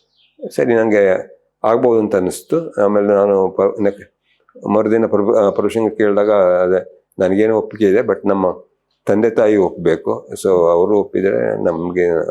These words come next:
ನಂದು ಒಪ್ಪಿದ್ದೀನಿ" ಅಂತಂದೆ. ಆಮೇಲೆ ನಮ್ಮ ತಂದೆ ತಾಯಿಯವರಿಗೆ ನಾನು ಹೇಳ್-, ಹೇಳ್ದೆ ಅದನ್ನು. ಆಮೇಲೆ ಅವರು, ನಮ್ಮ ತಂದೆನೂ ನಮ್ಮ ತಾಯಿನೂ, ಆ, ಬಂದ್ರು ಒಂದಿನ. So ಬಂದು, so ಇಲ್ಲಿಗೆ ಬಂದು ಅವರು ಉದಯ ರವಿಗೆ ಬಂದಿ-, ಬಂದಿದ್ರು.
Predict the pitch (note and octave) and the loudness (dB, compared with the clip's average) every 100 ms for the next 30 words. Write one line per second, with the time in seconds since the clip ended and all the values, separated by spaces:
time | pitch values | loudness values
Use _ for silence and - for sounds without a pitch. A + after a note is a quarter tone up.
0 | F2 E2+ E2 E2+ E2 - D#2 D2 F2+ - | -4 -4 -2 -2 -2 -4 -6 -4 -6 -6
1 | - - - _ _ _ _ _ _ _ | -8 -10 -18 _ _ _ _ _ _ _
2 | _ - G#2 A#2 A#2 G#2+ G#2+ G#2 G#2+ G2+ | _ -4 0 2 0 0 -2 0 0 0
3 | G2+ F#2 F2+ F2+ F2+ F2+ E2 F2 D#2+ D2+ | 2 2 2 2 0 0 -2 -2 -4 -4
4 | E2+ E2+ E2 D#2+ E2+ F2 D#2+ D#2+ D#2+ D#2+ | -2 -2 -2 -6 -2 0 0 0 0 -2
5 | E2 E2 _ _ _ _ _ _ _ - | -4 -8 _ _ _ _ _ _ _ -6
6 | G#2 A2+ G#2 G#2 A2 G2+ F#2+ F2+ F2 F2+ | -2 0 2 2 2 2 0 0 0 0
7 | F#2+ G2 G2+ F#2+ F2+ F2 - F#2+ F2+ F2+ | 0 0 0 0 -2 -4 -2 0 2 0
8 | F#2 E2+ D2 - _ _ _ _ F2 D#2+ | 0 0 -2 -8 _ _ _ _ -4 -2
9 | D2+ E2 - F2+ F2 D#2+ D#2+ D2+ D#2 D#2 | -2 -2 -2 -2 -2 -2 -2 -2 -4 -4
10 | D#2 - _ _ _ _ _ _ _ - | -6 -10 _ _ _ _ _ _ _ -6
11 | F#2 F2 F2 E2+ F2 E2+ E2+ E2+ - - | -4 -2 -2 0 2 2 2 0 -2 -8
12 | - - G2 F2+ F2 F2+ E2 E2+ E2 E2+ | -14 -6 -2 0 0 -2 -2 -2 -2 0
13 | E2+ E2+ F#2+ F#2+ F#2 F2 F2 E2+ E2 D#2 | 2 2 2 2 0 0 0 0 0 -2
14 | D#2+ D#2 D2+ E2+ D#2+ D2+ D#2 D#2+ - _ | -4 -4 -4 -4 -4 -2 -4 -4 -8 _